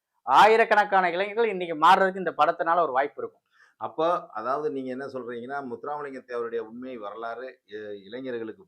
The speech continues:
Speaker 2: புரியும்படியாக, அதாவது எளிமையாக புரியும்படியாக இந்த படம் இருக்கு. அவர் ஒரு சாதி தலைவர் அல்ல. அவ-, அதை தான் இந்த படம் பிரச்சாரிக்குதுன்னு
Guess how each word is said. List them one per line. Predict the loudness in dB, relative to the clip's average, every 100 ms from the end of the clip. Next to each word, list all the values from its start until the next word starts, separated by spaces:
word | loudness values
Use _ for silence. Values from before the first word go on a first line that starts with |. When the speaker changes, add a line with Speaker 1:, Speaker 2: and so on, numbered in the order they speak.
| -20
Speaker 2:
புரியும்படியாக, | -14 -14 -14 -12 -10 -10 -12 -20
அதாவது | -18 -14 -14 -14 -16 _
எளிமையாக | -14 -14 -12 -8 -6 -8 -10 -18
புரியும்படியாக | -16 -16 -16 -14 -12
இந்த | -14 -14
படம் | -14 -12
இருக்கு. | -14 -16 -12 -10
அவர் | -8
ஒரு | -12 -12
சாதி | -10 -10 -10
தலைவர் | -12 -12 -10
அல்ல. | -10 -10 -8 -8 -10
அவ-, | -14 -12
அதை | -10 -6
தான் | -4
இந்த | -6
படம் | -6 -6 -6
பிரச்சாரிக்குதுன்னு | -10 -6 -8 -8 -14